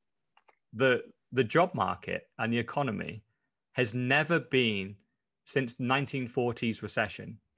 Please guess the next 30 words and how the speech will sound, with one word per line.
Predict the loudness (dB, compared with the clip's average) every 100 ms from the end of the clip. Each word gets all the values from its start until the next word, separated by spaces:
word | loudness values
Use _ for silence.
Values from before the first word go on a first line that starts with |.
| _
more | 2 6 6 6 2 -6 _ _ _ _ _ _ _
on | 4 6
a | 6
knife | 4 2 2 0
edge | 0 -2
than | -6
it |
is | -4 -2
right | -2
now. | -4 -6 -12 _ _ _ _ _ 0
And | 0
people | 0 -2 0 0
are | 0
stacking | -2 -4 0 0 0 -4
themselves | -2 -4 -2 0 0 -4 -12 -18 _ _ _ _
with | -2 0
more | 2 4 2
debt | 4 4 4 -2 -16 _ _ _ -18 -2
than | 2 4
they, | 4 4 2
they, | 2 0 0
than | 0 0 0 2
ever. | 2 2 -2 -4 _ _ _ _ _ -20 _ _ _ _ _ -6
Job | 2 4 4
security, | -4 2 4 4 2
they | 2 2
could | 0 -2
lose | -2 2
their, | 2 2
like, | -2